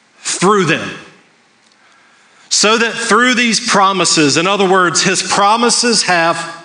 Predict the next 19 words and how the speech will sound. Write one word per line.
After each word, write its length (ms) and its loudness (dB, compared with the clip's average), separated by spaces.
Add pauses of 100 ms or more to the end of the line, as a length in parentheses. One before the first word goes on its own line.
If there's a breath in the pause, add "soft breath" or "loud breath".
(540)
a 80 -2
purpose. 800 -4 (1120 loud breath)
And 120 0
we 100 2
see 360 0
the 140 0
two 260 2
purposes 680 0
of 300 -2
his 160 0
promise 800 -2 (420 loud breath)
in 200 -2
this 200 0
verse. 500 -2
The 120 -2
first 400 0
one 220 2
is 160 0
that 180 0